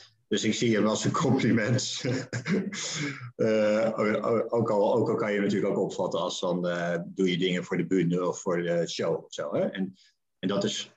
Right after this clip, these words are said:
dat was voor mij wel iets wat mij een beetje tegenhield toen ik begon met mijn, eh, met mijn stichting, hè, met de Present Movement.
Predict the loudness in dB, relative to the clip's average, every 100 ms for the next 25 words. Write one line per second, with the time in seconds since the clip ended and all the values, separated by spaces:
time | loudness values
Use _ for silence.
0 | _ -4 0 0 0 0 2 2 2 2
1 | 0 0 0 2 2 2 0 -4 -2 0
2 | 0 0 2 4 2 0 0 4 4 2
3 | -2 -2 4 4 4 0 -2 -2 -4 -2
4 | -2 -2 -4 -4 -6 -14 -6 -4 -2 0
5 | 0 0 -2 0 -2 0 2 2 4 2